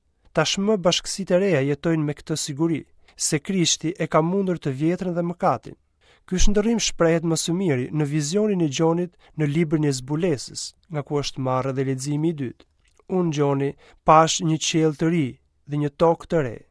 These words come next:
Gjithçka është shndruar dhe ka marrë një pamje të re, tjetër dhe të freskët.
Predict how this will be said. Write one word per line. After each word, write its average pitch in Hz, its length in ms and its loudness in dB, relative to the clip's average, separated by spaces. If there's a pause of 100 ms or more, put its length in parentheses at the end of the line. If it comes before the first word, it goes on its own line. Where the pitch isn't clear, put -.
(460)
Gjithçka 147 500 0 (160)
është 160 240 -2
shndruar 143 560 -2 (280)
dhe 151 120 -4
ka 165 100 4
marrë 190 320 2
një 180 140 -2
pamje 180 320 2
të 165 180 0
re, 120 120 -6 (440)
tjetër 127 400 -2 (320)
dhe 147 100 -4
të 151 120 -6
freskët. - 560 -4